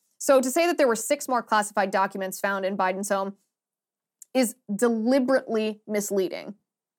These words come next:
It's manipulative. It's meant to belittle the malfeasance that Biden has committed by his mishandling of classified documents. So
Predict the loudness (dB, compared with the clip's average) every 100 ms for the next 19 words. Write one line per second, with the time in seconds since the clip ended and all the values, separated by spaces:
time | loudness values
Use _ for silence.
0 | -2 0 2 2 4 2 2 0 -2 -6
1 | -12 _ _ 0 2 4 2 2 0 -2
2 | 4 6 6 4 2 -8 _ _ _ 0
3 | 2 4 2 4 4 4 2 -2 _ _
4 | _ _ _ _ _ _ _ _ 0 2
5 | 4 2 -2 -4 -2 -2 -2 -2 0 2
6 | 2 2 2 -2 -2 -2 -2 2 0 0
7 | 0 0 -2 -4 -4 -6 -6 -8 -6 -6
8 | -4 -6 -6 -6 -8 -10 -4 2 2